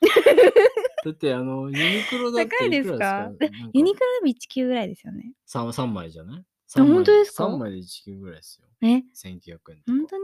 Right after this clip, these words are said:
Speaker 2: 一級っぱで。
Speaker 1: 本当ですか？
Speaker 2: うん、そうだと思います。
Speaker 1: 多分素材感が違うのかな、
Speaker 2: いや、
Speaker 1: こっち。
Speaker 2: ユニクロ十分いいっすけどね。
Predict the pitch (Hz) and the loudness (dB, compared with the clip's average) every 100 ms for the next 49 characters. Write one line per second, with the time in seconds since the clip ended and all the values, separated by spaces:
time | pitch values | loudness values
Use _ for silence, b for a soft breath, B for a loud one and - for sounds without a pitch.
0 | 403 440 453 180 - _ _ _ _ _ | -12 -14 -16 -20 -20 _ _ _ _ _
1 | _ _ _ 247 254 285 294 - - 185 | _ _ _ -2 0 0 -4 -8 -20 -16
2 | 185 190 185 90 - 123 107 - 85 269 | -12 -12 -12 -16 -18 -16 -16 -18 -8 -6
3 | 226 233 247 294 320 311 262 247 247 208 | -4 -4 -2 -2 -4 -4 -2 -4 -6 -6
4 | 214 214 202 - 180 208 233 226 202 120 | -4 -4 -6 -8 -6 -2 0 0 -2 -8
5 | - 120 107 120 123 131 101 135 - 69 | -8 -10 -10 -10 -10 -10 -12 -14 -20 -20